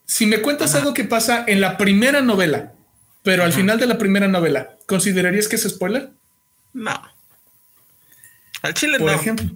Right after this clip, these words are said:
Speaker 1: Sí, no. Y, y a fin de cuentas va a ser esto. Eh, o no sé, Rob, tú, dentro de estas reglas arbitrarias y pendejas, ¿cuál sería tu regla arbitraria y pendeja?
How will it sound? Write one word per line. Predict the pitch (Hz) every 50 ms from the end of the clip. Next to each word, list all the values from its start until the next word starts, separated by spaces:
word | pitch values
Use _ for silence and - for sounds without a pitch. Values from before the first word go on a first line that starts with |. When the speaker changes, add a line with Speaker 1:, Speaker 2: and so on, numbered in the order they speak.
| - - _ _ _ -
Speaker 1:
Sí, | - 302 349 339
no. | 330 320 285 208 - - - -
Y, | 240 214 233 220 226 220 220 214
y | 196 -
a | 214 240
fin | 240 277 302
de | 339 320
cuentas | 330 320 320 330 302 254
va | 262
a | 262
ser | - 277 262 269 - - - - _ _ _ _ _
esto. | - 214 208 - 156 139 - - -
Eh, | 180 170 170 165 165 165 165 165 165 160 160 160 156 156 - - - - - - - _ _
o | - 214
no | 226 254
sé, | 240 - 254 214
Rob, | 196 156 - - 180 180 170
tú, | 175 254 233 - - - - _ _ _ _ _ _ - - _ _ _ _ _
dentro | 190 175 190 214 214 226 220
de | 254
estas | 254 - 285 262
reglas | 254 247 240 254 254 247 -
arbitrarias | 196 190 185 185 185 175 196 185 190 208 202 220 226 - 240
y | 185
pendejas, | 165 175 170 180 196 202 220 214
¿cuál | - 208 202
sería | - 220 196 202 196
tu | 196 202 190 180 170 170
regla | 170 170 170 175 185 185 185 185 185 175 170
arbitraria | 170 170 165 175 175 180 175 175 175
y | 175
pendeja? | - 156 147 135 135 - -